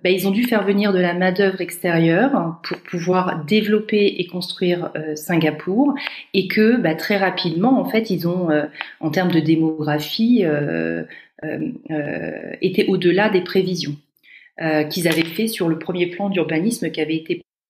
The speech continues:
par le pnud à l'époque, et en fait le pnud avait dit, bah voilà, pensez un peu comme ça, et, et en fait v-, à peine vingt ans plus tard, ils se rendaient compte qu'en termes de démographie, ils, ils cassaient les compteurs, et donc là ils ont imaginé un plan d'urbanisme à cent ans auquel ils ont vraiment pensé la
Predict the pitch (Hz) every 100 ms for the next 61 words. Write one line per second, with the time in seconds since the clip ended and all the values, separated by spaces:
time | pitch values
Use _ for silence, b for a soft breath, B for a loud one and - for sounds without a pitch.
0 | - 185 180 175 202 220 202 170 165 180
1 | 220 240 175 156 151 151 190 190 165 -
2 | 202 185 156 156 180 190 156 156 175 202
3 | - 170 - 190 175 156 - 175 165 165
4 | - 220 277 175 165 180 - 180 247 240
5 | - B B - 175 180 - - - -
6 | 247 233 202 190 - 190 233 233 220 -
7 | 180 175 175 - _ - 226 220 175 202
8 | 190 170 170 170 170 175 - 226 220 B
9 | B B B - 202 - 180 185 202 196
10 | 233 202 - 165 190 208 254 185 175 190
11 | 196 190 175 170 175 170 180 165 196 185
12 | 170 170 175 196 180 165 170 165 - 214
13 | 233 - 202 170 165 156 190 196 208 185
14 | 185 - 180